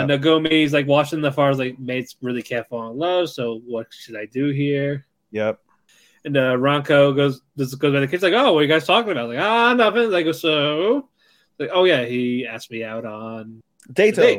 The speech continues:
Speaker 2: date." Dato.
Speaker 1: Dato.
Speaker 2: So they're like, "Oh yeah, yeah," all this, all, all type of thing. Like, they wanna help her.
Speaker 1: Yeah.
Speaker 2: And this panda is played a lot here, and you just see the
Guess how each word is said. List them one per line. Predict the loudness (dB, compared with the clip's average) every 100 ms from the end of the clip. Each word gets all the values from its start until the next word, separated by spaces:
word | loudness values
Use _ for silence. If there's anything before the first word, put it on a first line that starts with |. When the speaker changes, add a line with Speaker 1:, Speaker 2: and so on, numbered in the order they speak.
| -2 _ _ _
Speaker 2:
date." | 0 0
Dato. | -2
Speaker 1:
Dato. | -6 -4 -2 0 0 -2 -4 -12 _ _ _ _ _
Speaker 2:
So | -2 2 4 4 4 0 -6 _ _ _ _ -8
they're | -6
like, | -4
"Oh | -4 -4 0
yeah, | 0 0 -2 0 2 2 2 2
yeah," | 0
all | 0 0
this, | -2 -2
all, | 0 0
all | 0 2
type | 2 0
of | 2
thing. | 0
Like, | 0 -2
they | -4
wanna | -2 -4
help | -4 -4 -2
her. | -2 -4 -4 -8 _ _ _ _ -12
Speaker 1:
Yeah. | -8 -8 -8 _
Speaker 2:
And | 4 6 4 2 -6 -4
this | -2 -2
panda | -8 -2 2 2 2 -4 -8 -14 _ _ _ _ _ 0
is | 2 2 -2 -16 _
played | -6 0 4 2 0 -8 _ _ -2
a | 2
lot | 4 6 4 2
here, | 0 -6 -8 -12 -14 -16 _ _ _
and | -4 2
you | 2
just | 0
see | -6 -4
the | -2 -2 -6